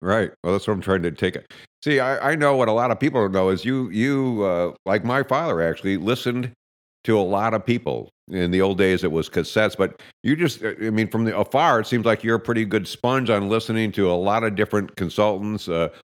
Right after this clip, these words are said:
motivational speakers, things like that. So, I mean, you collect, you, you feed yourself a lot of good, positive, interesting stuff. So that's why I was wondering if there's some things that you've,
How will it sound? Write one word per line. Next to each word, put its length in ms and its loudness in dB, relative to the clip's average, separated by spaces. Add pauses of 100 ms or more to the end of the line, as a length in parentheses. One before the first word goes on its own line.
motivational 720 2
speakers, 720 -2 (400)
things 280 0
like 200 2
that. 240 2
So, 220 2
I 180 -2
mean, 160 0
you 140 0
collect, 500 -2
you, 140 -4
you 160 0
feed 340 2
yourself 480 2
a 60 -2
lot 280 0
of 140 0
good, 300 -2
positive, 720 0 (380)
interesting 600 0
stuff. 380 0
So 120 0
that's 180 0
why 80 2
I 40 2
was 100 -2
wondering 280 -2
if 60 -6
there's 160 -6
some 80 -12
things 200 -4
that 120 0
you've, 220 -4